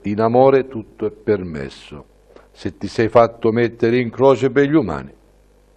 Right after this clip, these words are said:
lo puoi, puoi fare anche questo. Un sorriso tra le sbarre. Questa è la lettera che Carmelo Musumeci scrive appunto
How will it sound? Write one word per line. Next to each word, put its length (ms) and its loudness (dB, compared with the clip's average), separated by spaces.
lo 220 -6
puoi, 200 -6
puoi 200 -4
fare 360 -10
anche 560 -10
questo. 580 -4
Un 180 -2
sorriso 720 -6
tra 340 -4
le 460 -6
sbarre. 800 -16
Questa 300 -10
è 20 -8
la 80 -8
lettera 480 -6
che 460 -6
Carmelo 800 -2
Musumeci 840 -12
scrive 760 -8
appunto 920 -10